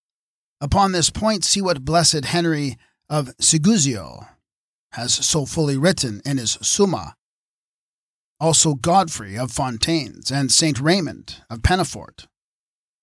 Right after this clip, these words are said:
Note, Blessed Henry, Blessed Henry of Segusio, usually called Hosteinsis, the famous Italian canonist of the thirteenth century, was born at Susa and died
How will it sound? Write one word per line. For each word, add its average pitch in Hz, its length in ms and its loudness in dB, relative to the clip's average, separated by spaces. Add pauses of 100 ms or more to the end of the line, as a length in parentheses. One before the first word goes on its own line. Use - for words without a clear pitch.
(760)
Note, 135 600 -4 (1160)
Blessed 135 360 0
Henry, 135 540 -4 (460)
Blessed 123 320 0
Henry 127 440 -4 (100)
of 107 140 -10
Segusio, 131 760 -2 (640)
usually 151 460 2
called 123 380 -8 (140)
Hosteinsis, 143 880 0 (560)
the 110 60 -8
famous 135 420 0
Italian 117 520 -4
canonist 123 600 -2
of 107 80 -10
the 110 80 -8
thirteenth 123 500 -4
century, 139 440 0
was 110 180 -4
born 123 320 -6
at 104 100 -8
Susa 107 540 0
and 104 160 -8
died 117 360 -6